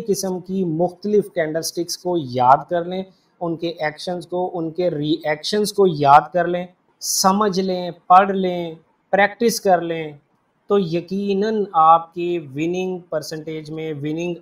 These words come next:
odds में इजाफा हो सकता है, आपके losses में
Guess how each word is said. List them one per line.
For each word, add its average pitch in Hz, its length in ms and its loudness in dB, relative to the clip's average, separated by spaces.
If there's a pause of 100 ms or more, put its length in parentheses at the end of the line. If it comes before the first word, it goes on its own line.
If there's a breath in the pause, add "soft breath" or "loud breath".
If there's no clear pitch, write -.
(120)
odds 175 440 6
में 170 400 -8
इजाफा 139 480 2
हो 170 200 2
सकता 165 340 -6
है, 170 140 -2
आपके 170 380 4
losses 156 560 -4
में 180 300 -6